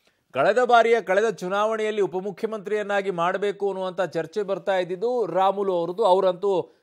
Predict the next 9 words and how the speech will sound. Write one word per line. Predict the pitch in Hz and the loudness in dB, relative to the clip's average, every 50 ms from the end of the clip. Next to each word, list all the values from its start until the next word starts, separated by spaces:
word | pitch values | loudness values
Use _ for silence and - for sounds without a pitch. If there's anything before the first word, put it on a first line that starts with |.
| _ _ - | _ _ -6
ಲೈನಲ್ಲಿ | 127 156 175 185 175 180 165 156 160 | -2 0 2 2 2 0 0 0 0
ಇಲ್ಲ, | 165 165 160 - - - - _ _ - | 2 2 2 0 0 -4 -10 _ _ -6
ಸೈಡ್ | - 170 175 165 | -2 0 2 2
ಆಗಿದ್ದಾರೆ. | 160 143 135 127 113 110 101 92 - _ _ _ _ _ - | 2 2 0 -2 -4 -4 -6 -6 -10 _ _ _ _ _ -8
But | 220 - | -8 -6
ಉತ್ತರ | - 196 170 - 302 302 247 | -6 -6 -6 -4 -4 -2 0
ಕರ್ನಾಟಕ | 285 302 285 294 285 285 277 277 277 277 | 2 2 4 4 2 2 2 2 0 0
ಭಾಗದಲ್ಲಿರುವಂಥ | 247 247 240 247 233 254 220 254 247 247 240 240 240 247 240 240 | 2 4 4 2 2 2 0 0 0 0 0 0 0 0 -2 -2
ನಾಯಕರುಗಳನ್ನ | 254 220 208 196 196 214 233 233 - 233 233 214 208 214 208 208 214 226 | -4 -4 -2 -2 -2 -2 -2 -2 -4 -4 -4 -2 0 0 0 0 0 2